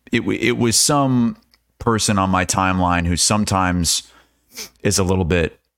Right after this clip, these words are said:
you know, Hal-, Halas can be, you know, jokey.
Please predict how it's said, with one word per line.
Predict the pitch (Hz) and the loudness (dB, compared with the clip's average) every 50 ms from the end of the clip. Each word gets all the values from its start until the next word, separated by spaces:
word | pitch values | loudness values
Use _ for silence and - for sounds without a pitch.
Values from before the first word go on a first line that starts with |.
| _ _ _ | _ _ _
you | - | -2
know, | 131 104 113 | 0 0 0
Hal-, | - 113 120 123 127 - | -2 -2 -2 -2 -2 -2
Halas | - 131 127 131 127 127 123 120 - | -2 0 0 2 2 0 0 -2 -2
can | - 120 107 | -2 -2 0
be, | 92 98 95 92 90 90 90 - - | 2 2 2 2 0 0 -2 -4 -4
you | - 95 | -4 -2
know, | 92 78 | 0 0
jokey. | 73 73 - - 85 82 82 - - 87 82 82 | -2 -2 -2 0 0 0 0 0 -2 -2 -2 -2